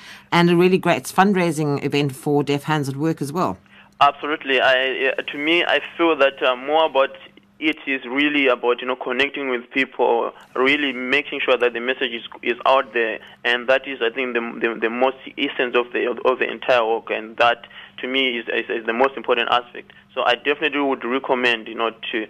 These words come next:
Speaker 2: have a lot of people from, like, diverse backgrounds, you know, to come and just have that experience and, and sort of reflect,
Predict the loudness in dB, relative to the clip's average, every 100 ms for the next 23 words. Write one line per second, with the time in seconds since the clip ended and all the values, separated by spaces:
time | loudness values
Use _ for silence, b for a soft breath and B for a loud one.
0 | B B 0 2 2 2 2 -2 -4 -4
1 | 0 0 0 0 0 0 -2 0 -4 0
2 | 0 0 -6 -6 -8 -8 -2 0 0 -2
3 | -4 0 2 2 0 -6 -8 -6 -6 -8
4 | -12 B B B -2 0 -2 -2 -2 -2
5 | -2 -2 0 -4 -6 -6 0 0 0